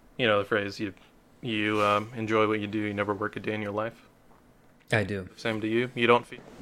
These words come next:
Speaker 1: it's sort of overbearing or, like, stressing to be constantly working on the same thing over and over?
Speaker 2: No, it's not stressful at all,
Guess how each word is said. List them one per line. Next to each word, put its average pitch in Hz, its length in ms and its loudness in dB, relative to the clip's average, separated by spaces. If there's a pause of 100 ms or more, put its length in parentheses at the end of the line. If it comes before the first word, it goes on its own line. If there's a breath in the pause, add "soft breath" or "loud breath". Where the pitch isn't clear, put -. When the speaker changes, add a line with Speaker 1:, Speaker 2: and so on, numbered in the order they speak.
(140)
Speaker 1:
it's - 160 -14
sort 107 200 2
of 107 200 -2
overbearing 110 600 4
or, 107 100 0
like, 101 180 -4
stressing 113 600 -6
to 117 80 -6
be 110 320 -2 (360 loud breath)
constantly 110 480 2
working 107 380 2
on 107 120 -2
the 107 60 -6
same 107 260 -6
thing 110 200 -4
over 110 200 -2
and 113 80 -2
over? 156 240 -2 (920 loud breath)
Speaker 2:
No, 117 140 8
it's 120 140 2
not 113 140 0
stressful 104 420 -4
at 98 100 0
all, 107 260 -2